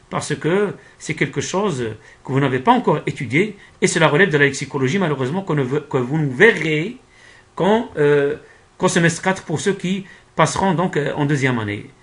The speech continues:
J'espère que tout le monde passera en deuxième année et non seulement réussira ses examens, mais retiendra, euh, beaucoup de choses donc, de ce cours et de tous ceux que, euh, qui sont dispensés par, par, par mes collègues. Alors, euh,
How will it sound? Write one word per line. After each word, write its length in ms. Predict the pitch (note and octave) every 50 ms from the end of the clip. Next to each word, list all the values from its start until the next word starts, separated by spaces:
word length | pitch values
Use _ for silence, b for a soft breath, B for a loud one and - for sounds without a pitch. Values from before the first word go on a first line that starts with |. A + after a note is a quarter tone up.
| b b b b -
J'espère 320 | - G#2 - - D#3 C#3+
que 80 | - -
tout 100 | - C3+
le 60 | D3+
monde 120 | E3+ E3
passera 280 | E3 C3+ - - - B2+
en 40 | A#2+
deuxième 280 | A2 G#2+ G#2 G#2+ G#2
année 320 | G#2 A2 C3+ F3 G3 F#3 B B B B B B B _ -
et 120 | A#2 A2+
non 120 | B2+ D3+
seulement 440 | D3+ D3+ - C#3 C3+ C#3 B2+ A2+ G2+ B B B -
réussira 360 | A#2 A#2+ D3+ D3 - D#3+ C3
ses 200 | A#2+ - B2 A2+
examens, 440 | A2 G2 G#2+ G#2 A2 C#3+ F#3 F#3+ B B B B B B -
mais 160 | A2+ C3 D#3
retiendra, 680 | D3 C#3+ D3 D3 - D3 C#3 C3+ A2+ B2+ D#3 F3 F3 B B B B B B -
euh, 40 | B2
beaucoup 260 | B2+ F#3 F#3 F#3 F#3+
de 60 | C#3+
choses 260 | - - G3+ A3 G3
donc, 260 | D3 E3 F3 F#3 - C3+
de 360 | B2+ - - - - - C#3
ce 120 | - -
cours 240 | C#3 - G#3+ G3+ F3 -
et 80 | D#3
de 60 | C3 C3
tous 180 | - - F3
ceux 200 | D#3+ - G#3+ A3
que, 300 | G#3 - E3+ D#3+ D#3 C3+ C3+ B B B B B - -
euh, 80 | - B2
qui 140 | C3 - D#3
sont 160 | - E3+ D#3+
dispensés 460 | D3+ D3+ - - E3+ D#3 D3 - F#3
par, 400 | F#3 - D3+ C3 C#3 A#2+ - -
par, 400 | - D3+ C3 C3 B2 B2+ B2 A#2+
par 180 | - - C#3 C3
mes 100 | B2+ B2
collègues. 340 | B2+ C3+ B2 G#2+ G#2 F#2 - - _ B B B B B B B B B B B B B B _
Alors, 400 | - G3 F#3+ C#3+ A2 - - - - _ _ _ _ _ _ _ _ _ _ _ _ _ _ _ _ _ b b b b b b b b b _ -
euh, 380 | D3 D#3 D#3 D3+ D3+ D3 D3